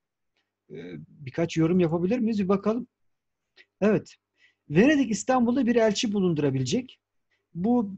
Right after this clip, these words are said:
e, ilk kez verilen bir, e, hak arkadaşlar. Daha önce böyle bir devlete, e, bir hak verilmemişti. Bu elçiyi arkadaşlar Balios diyorlar aynı zamanda. Unutmayın. Balios.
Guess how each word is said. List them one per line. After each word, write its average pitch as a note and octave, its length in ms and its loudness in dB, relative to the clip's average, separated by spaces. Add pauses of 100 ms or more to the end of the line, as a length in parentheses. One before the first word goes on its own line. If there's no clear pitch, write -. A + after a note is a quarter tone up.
e, F#3 260 4
ilk G#3 200 -2
kez G#3 240 2
verilen E3+ 440 2
bir, F3 400 -2
e, C#3 80 -4 (680)
hak - 320 -8
arkadaşlar. D#3+ 600 -4
Daha F3+ 120 2
önce F3 220 0
böyle F3 180 0
bir D#3 100 -6
devlete, E3 560 -2 (440)
e, C3+ 520 -4
bir D#3+ 80 -2
hak D#3 280 -4
verilmemişti. E3 720 -2 (280)
Bu E3 200 -2
elçiyi E3+ 440 0
arkadaşlar F3 720 -2
Balios E3+ 600 0
diyorlar B2 400 -2
aynı B2+ 280 -6
zamanda. B2 520 -6
Unutmayın. C#3 640 -6
Balios. B2+ 520 -6